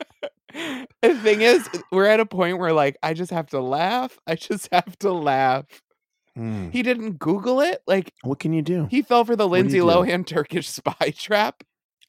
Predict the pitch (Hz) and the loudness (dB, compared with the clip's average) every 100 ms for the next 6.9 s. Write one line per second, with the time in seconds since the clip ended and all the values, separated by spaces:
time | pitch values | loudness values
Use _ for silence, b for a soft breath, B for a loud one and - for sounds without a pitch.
0 | _ 180 196 175 190 202 214 143 117 151 | _ -2 0 2 2 2 2 2 0 -2
1 | 143 156 202 165 135 156 139 - 147 - | 0 0 0 -2 0 0 0 -2 -4 -2
2 | 143 107 _ 110 110 101 - 123 190 - | -4 -4 _ -6 -6 -6 -6 -4 -4 -8
3 | - - - 143 117 180 139 196 185 107 | -14 -12 -6 -4 -2 -2 -2 -4 -6 -6
4 | 139 139 _ _ _ _ _ _ _ _ | -8 -12 _ _ _ _ _ _ _ _
5 | _ _ _ - 139 349 - 107 107 123 | _ _ _ -10 -6 -6 -6 -4 -2 -2
6 | 101 87 - 160 156 135 101 65 147 | -2 -6 -8 -4 -4 -6 -10 -12 -16